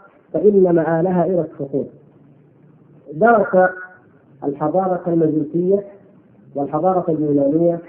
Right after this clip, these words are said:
والحضارة الرومانية، وإلى حد ما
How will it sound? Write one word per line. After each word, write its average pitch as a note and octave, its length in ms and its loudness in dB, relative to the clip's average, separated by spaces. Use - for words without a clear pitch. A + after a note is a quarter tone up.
والحضارة D#3 640 -2
الرومانية، D3 680 0
وإلى D#3+ 280 0
حد D#3+ 280 -6
ما D#3 340 2